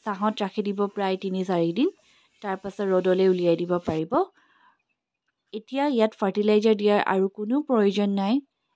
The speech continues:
একেবাৰে আপোনালোকে এক মাহৰ পাছত ফাৰ্টিলাইজাৰবোৰ দিব।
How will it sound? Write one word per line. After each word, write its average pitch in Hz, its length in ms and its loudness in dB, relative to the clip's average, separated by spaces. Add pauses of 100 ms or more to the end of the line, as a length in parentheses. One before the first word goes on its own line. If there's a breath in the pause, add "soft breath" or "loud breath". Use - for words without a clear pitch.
একেবাৰে 247 460 -4
আপোনালোকে 226 480 -2
এক 190 200 -6
মাহৰ 208 320 2
পাছত 208 440 -4 (800)
ফাৰ্টিলাইজাৰবোৰ 190 800 0
দিব। 180 200 -6